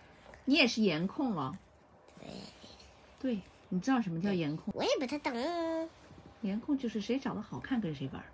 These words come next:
Speaker 1: 所以你喜欢乖乖的男生了。
Speaker 2: 对啊。
Speaker 1: 你喜欢男生乖一点，不喜欢男生皮。
Speaker 2: 对。
Speaker 1: 你长大可能会改变你的想法。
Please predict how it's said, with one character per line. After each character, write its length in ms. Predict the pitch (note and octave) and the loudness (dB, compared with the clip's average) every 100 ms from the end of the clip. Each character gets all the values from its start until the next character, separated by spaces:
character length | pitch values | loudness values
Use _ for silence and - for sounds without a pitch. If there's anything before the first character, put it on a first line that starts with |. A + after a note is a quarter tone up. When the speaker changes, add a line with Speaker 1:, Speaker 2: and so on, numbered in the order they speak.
| - | -18
Speaker 1:
所 200 | - A#3+ | 0 4
以 180 | C4 B3+ | 6 6
你 240 | A3 G3+ | 4 4
喜 180 | A3+ D#3+ | 0 0
欢 320 | D#3 F3 F#3 | 0 0 0
乖 160 | G#3+ C4 | -2 -2
乖 200 | D#4+ F#4 | -2 0
的 100 | B3+ | 0
男 200 | C#3 - | -2 -4
生 200 | - - | -6 -6
了。 160 | - - - - - | -8 -12 -20 -16 -10
Speaker 2:
对 140 | - F#4+ | -4 -4
啊。 100 | G4 G4 - - - - - | -4 -10 -16 -20 -20 -20 -4
Speaker 1:
你 80 | A3+ | 0
喜 120 | G#3+ | 2
欢 100 | G#3+ | 2
男 140 | F#3 | 2
生 160 | F#3 G#3 | 0 0
乖 160 | G#3+ | 2
一 40 | G3+ | 2
点， 120 | F#3 | 0
不 100 | G#3+ | -2
喜 100 | G3+ | -2
欢 120 | D#3+ | 0
男 120 | D3+ | 0
生 120 | D#3 D3+ | -2 -4
皮。 280 | - A2 - - - - - - | -4 -4 -4 -10 -20 -20 -18 -4
Speaker 2:
对。 440 | C#4 C4 A3+ A3+ - - - - - - - - - - - - | -2 0 -2 -6 -12 -20 -20 -20 -20 -20 -20 -20 -20 -20 -20 -8
Speaker 1:
你 80 | G#3+ | -4
长 220 | G3+ F3+ | -2 -2
大 160 | G3+ F#3+ | -2 -2
可 160 | - | -4
能 180 | D#3+ D3 | -4 -4
会 160 | F#3 F#3+ | -2 -4
改 200 | D#3+ C#3 | -2 -2
变 260 | G3 F#3+ | -2 -2
你 80 | D#3+ | -4
的 80 | D#3 | -6
想 320 | - D3+ D3 | -6 -6 -6
法。 180 | - | -8